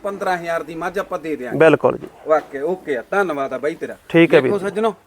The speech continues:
Speaker 1: ਓਕੇ ਰਿਪੋਰਟ ਆ, ਲੇਵਾ ਭਾਂਡਾ ਮੈਂ ਦਾ, ਬਾਕੀ ਕੋਲੇ ਆ ਕੇ ਵੀ ਵੇਖ ਲਿਓ, ਤਸੱਲੀ ਕਰ ਲਿਓ, ਪਿੱਠ ਪੁੜੇ ਦੀ ਬਹੁਤ ਚੰਗੀ ਆ, ਬਾਕੀ ਚੰਗੀ ਖੁਰਾਕ ਪਾਈ ਵੀ ਆ, ਵੀਰ ਨਾਲ ਗੱਲਾਂ ਬਾਤਾਂ ਹੋਈਆਂ ਤੇ ਚੰਗਾ ਦੁੱਧ ਪਾ ਜੂਗੀ। ਧੰਨਵਾਦ, ਵੀਡੀਓ ਨੂੰ ਐਂਡ ਤੱਕ ਵੇਖਣ ਲਈ ਜਿਉਂਦੇ ਵਸਦੇ ਰਹੋ। ਕਰ ਦਿਓ। ਸੱਜਣੋ,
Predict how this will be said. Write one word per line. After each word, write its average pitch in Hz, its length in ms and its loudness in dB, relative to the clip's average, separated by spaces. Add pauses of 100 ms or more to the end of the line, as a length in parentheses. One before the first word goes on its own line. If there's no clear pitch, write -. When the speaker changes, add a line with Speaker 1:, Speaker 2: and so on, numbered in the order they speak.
(300)
Speaker 1:
ਓਕੇ 190 340 -4
ਰਿਪੋਰਟ 196 280 -4
ਆ, 196 60 2
ਲੇਵਾ 180 300 -2
ਭਾਂਡਾ 180 320 -2
ਮੈਂ 180 200 -6
ਦਾ, 202 120 -2 (140)
ਬਾਕੀ 160 320 -4
ਕੋਲੇ 160 240 -4
ਆ 156 80 0
ਕੇ 165 160 -4
ਵੀ 170 80 -6
ਵੇਖ 160 240 -8
ਲਿਓ, 156 140 -8
ਤਸੱਲੀ 143 440 -10
ਕਰ 147 200 -4
ਲਿਓ, 165 140 -4
ਪਿੱਠ 143 360 -6
ਪੁੜੇ 143 180 -8
ਦੀ 135 100 -8
ਬਹੁਤ 127 340 -4
ਚੰਗੀ 135 300 -8
ਆ, 131 60 -6 (360)
ਬਾਕੀ 190 260 2
ਚੰਗੀ 220 320 0
ਖੁਰਾਕ 185 360 2
ਪਾਈ 185 260 0
ਵੀ 185 180 -2
ਆ, 196 80 4
ਵੀਰ 185 220 -2
ਨਾਲ 175 140 0
ਗੱਲਾਂ 156 240 0
ਬਾਤਾਂ 160 280 0
ਹੋਈਆਂ 156 320 -4 (440)
ਤੇ 226 100 2
ਚੰਗਾ 240 340 6
ਦੁੱਧ 226 200 4
ਪਾ 185 200 2
ਜੂਗੀ। 113 240 -8 (120)
ਧੰਨਵਾਦ, 190 460 2 (280)
ਵੀਡੀਓ 220 320 -2
ਨੂੰ 247 100 0
ਐਂਡ 220 120 -2
ਤੱਕ 196 220 2
ਵੇਖਣ 180 260 -2
ਲਈ 175 100 -2 (100)
ਜਿਉਂਦੇ 147 240 2
ਵਸਦੇ 110 300 -4
ਰਹੋ। - 120 -16 (1040)
ਕਰ 139 120 6
ਦਿਓ। - 320 -8
ਸੱਜਣੋ, 220 340 6